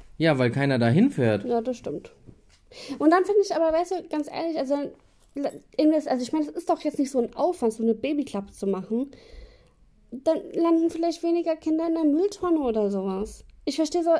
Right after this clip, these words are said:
Speaker 2: da kriege ich eh, da kriege ich einen Kotzreiß. Es tut mir leid.
Speaker 1: Kommen Kinder aus der Babyklappe, in, werden die Adop-, zur Adoption freigegeben oder kommen die in Pflege?
Speaker 2: Weiß ich gar nicht.
Speaker 1: Weil wenn die zur Adoption
Speaker 2: Nee, die werden
Speaker 1: freigegeben,
Speaker 2: zur Adoption freigegeben.
Speaker 1: dann sollten wir uns in den Landkreisen bewerben, wo
Speaker 2: Wo
Speaker 1: es
Speaker 2: es
Speaker 1: Babyklappen
Speaker 2: Babyklappen
Speaker 1: gibt.
Speaker 2: gibt.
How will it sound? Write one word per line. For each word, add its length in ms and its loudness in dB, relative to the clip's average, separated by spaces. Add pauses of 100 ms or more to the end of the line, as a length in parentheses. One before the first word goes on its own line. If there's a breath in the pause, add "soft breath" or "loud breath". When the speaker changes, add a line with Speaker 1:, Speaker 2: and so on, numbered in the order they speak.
Speaker 2:
da 260 0
kriege 200 -2
ich 200 -6
eh, 200 -2
da 80 -4 (400)
kriege 200 -6
ich 140 -6
einen 140 -14
Kotzreiß. 560 -6
Es 160 -14
tut 160 -4
mir 100 0
leid. 240 -2
Speaker 1:
Kommen 240 0
Kinder 300 0
aus 100 -4
der 120 -4
Babyklappe, 880 -4 (100)
in, 320 -4
werden 160 -4
die 100 -4
Adop-, 320 -6 (140)
zur 140 -6
Adoption 360 -6
freigegeben 480 -4
oder 140 0
kommen 160 -4
die 80 -2
in 80 -6
Pflege? 340 -6 (840 soft breath)
Speaker 2:
Weiß 240 -6
ich 160 -10
gar 180 -10
nicht. 380 -10
Speaker 1:
Weil 120 -6
wenn 120 -2
die 100 -4
zur 160 -10
Adoption 260 0
Speaker 2:
Nee, 100 4
die 80 4
werden 200 6
Speaker 1:
freigegeben, 0 -
Speaker 2:
zur 140 0
Adoption 420 -2
freigegeben. 680 -6
Speaker 1:
dann 180 -2
sollten 300 -4
wir 120 0
uns 160 -4
in 100 -6
den 380 -4
Landkreisen 560 -2
bewerben, 400 -2
wo 60 0
Speaker 2:
Wo 80 2
Speaker 1:
es 20 4
Speaker 2:
es 60 -4
Speaker 1:
Babyklappen 500 0
Speaker 2:
Babyklappen 80 0
Speaker 1:
gibt. 340 -6
Speaker 2:
gibt. 20 -20